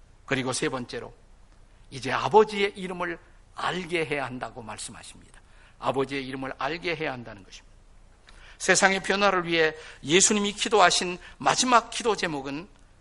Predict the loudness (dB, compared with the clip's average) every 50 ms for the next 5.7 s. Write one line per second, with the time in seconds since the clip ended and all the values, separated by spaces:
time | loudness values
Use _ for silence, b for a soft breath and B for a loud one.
0 | -20 -20 -14 -4 0 2 4 6 6 6 4 4 0 -4 -4 -4 -4 -6 -6 -6
1 | -6 -8 -8 -10 B B B -4 -2 0 0 2 2 2 2 0 -2 -4 -6 -4
2 | -2 -2 -2 -2 -4 -4 -4 -4 -2 0 -2 -2 -2 -4 -10 -18 -20 -20 -20 -20
3 | -20 -20 -20 -20 -20 -20 -20 -20 -20 -20 -20 -20 -20 -20 -20 -20 -20 -20 -20 -20
4 | -20 -16 -10 -6 -2 -2 -2 -2 -2 -4 -4 -4 -6 -8 -8 -8 -12 -14 -16 -16
5 | -16 -12 -8 -8 -8 -6 -8 -10 -12 -14 -18 -20 -20 -20